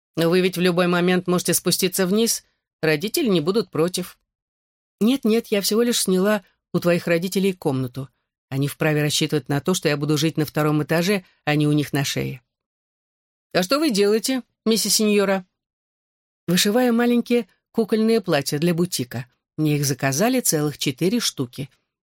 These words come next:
Нужно, чтобы они получились на славу. Видишь ли, я потратила на материал свои последние деньги, поэтому нельзя допустить, чтобы их не приняли".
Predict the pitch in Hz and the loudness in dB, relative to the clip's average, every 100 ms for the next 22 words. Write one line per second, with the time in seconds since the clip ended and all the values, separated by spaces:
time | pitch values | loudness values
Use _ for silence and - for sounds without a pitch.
0 | _ _ _ 160 156 147 147 151 151 147 | _ _ _ -2 0 0 -2 0 0 0
1 | 147 147 - 147 - 143 135 131 120 139 | 0 0 0 0 0 -2 -2 -4 -6 -8
2 | - _ _ _ _ _ - 165 - 160 | -18 _ _ _ _ _ -4 0 2 2
3 | 160 165 - 156 170 160 165 160 160 160 | 2 0 0 0 0 0 0 2 2 0
4 | 160 180 180 - _ - 165 165 165 165 | 0 0 0 -4 _ 0 0 2 0 0
5 | 160 165 165 202 208 151 139 _ _ _ | 0 0 2 2 2 0 -4 _ _ _
6 | 143 156 196 254 185 165 160 170 - 254 | -4 0 2 2 2 2 0 -2 -2 -2
7 | - 147 160 196 240 - 165 135 139 147 | -2 0 0 0 -2 -2 -2 0 -2 -4